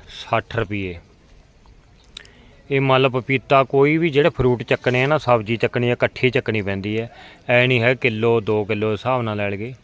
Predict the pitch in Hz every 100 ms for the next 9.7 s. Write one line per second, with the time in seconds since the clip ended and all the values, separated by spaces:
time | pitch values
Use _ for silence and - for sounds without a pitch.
0 | _ - - - - - 113 117 123 110
1 | 110 123 - 127 131 139 117 120 110 120
2 | - 117 98 92 110 101 95 107 101 -
3 | - 78 - - - _ _ - - -
4 | - - - - - - - - 110 117
5 | 117 113 107 110 117 110 110 107 107 101
6 | 101 104 104 98 101 104 104 110 107 92
7 | - 110 117 98 - 101 101 104 107 113
8 | 101 110 - 104 - 107 104 117 117 107
9 | 101 101 98 101 104 113